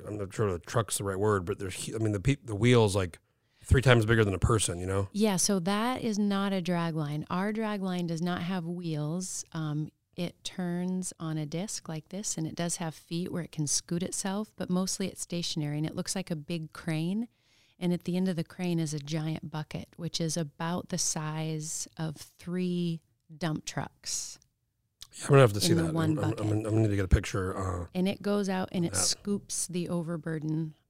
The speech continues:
Speaker 2: off of the coal seam, puts it over here and drops it. So it's, it looks like it's a very slow, methodical process, but it's an excellent way for us to be able to move dirt.
Speaker 1: How many people have to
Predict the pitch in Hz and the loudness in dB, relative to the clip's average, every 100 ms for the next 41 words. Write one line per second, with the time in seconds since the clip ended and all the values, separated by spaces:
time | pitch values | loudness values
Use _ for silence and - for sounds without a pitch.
0 | - 165 - 151 151 - 160 156 - 151 | -8 -8 -6 -6 -8 -8 -8 -6 -4 -2
1 | 151 151 - _ _ _ - 175 - 160 | -2 -4 -10 _ _ _ -16 -10 -8 -8
2 | 147 151 160 147 147 160 151 - - - | -10 -10 -8 -8 -6 -6 -6 -8 -12 -12
3 | - - _ _ - - 156 147 - - | -10 -10 _ _ -6 -4 -4 -6 -10 -16
4 | - _ 185 - - 202 196 202 226 - | -20 _ -6 -4 -2 0 0 0 0 0
5 | 190 180 175 165 - - 165 175 170 165 | -2 0 -2 -4 -6 -6 -4 -2 -2 0
6 | 165 - 170 165 165 165 170 160 - _ | 0 0 0 2 2 2 2 0 -6 _
7 | 175 170 - 160 160 - 160 160 156 _ | -6 -4 -2 -2 -2 -2 -2 -2 -4 _
8 | _ - 165 160 202 214 - - - - | _ -8 -4 -2 -2 -2 -2 -4 -8 -20
9 | _ _ 165 151 - - 160 170 160 175 | _ _ -6 -6 -6 -6 -4 -4 -4 -2
10 | - - 165 165 160 - 156 147 - - | -2 0 -2 -2 -4 -4 -6 -6 -8 -10
11 | 151 151 - 156 147 - 147 147 - - | -12 -10 -6 -6 -6 -8 -8 -8 -6 6
12 | 127 123 120 123 123 113 104 107 98 | 10 10 8 6 6 6 4 2 0